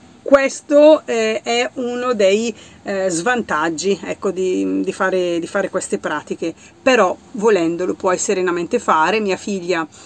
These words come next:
Michela è una vita che fa yoga a casa, non ha mai fatto un corso in presenza, eppure, eh, è meravigliosamente brava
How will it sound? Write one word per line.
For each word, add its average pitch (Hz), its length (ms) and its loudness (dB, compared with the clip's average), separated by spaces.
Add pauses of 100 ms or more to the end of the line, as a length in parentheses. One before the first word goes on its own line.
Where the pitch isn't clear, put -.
(160)
Michela 202 640 4 (120)
è 214 80 -2
una 214 200 0
vita 214 260 0
che - 120 -10
fa 214 120 -4
yoga 185 440 4
a 220 100 4
casa, 180 480 2
non 190 200 0
ha 180 80 4
mai 196 640 4
fatto - 360 -2
un 196 100 -2
corso 202 640 2 (220)
in 233 200 0
presenza, 233 640 2
eppure, 208 520 -2 (320)
eh, 180 280 -6
è 196 180 -4
meravigliosamente 202 1000 2
brava 151 580 -4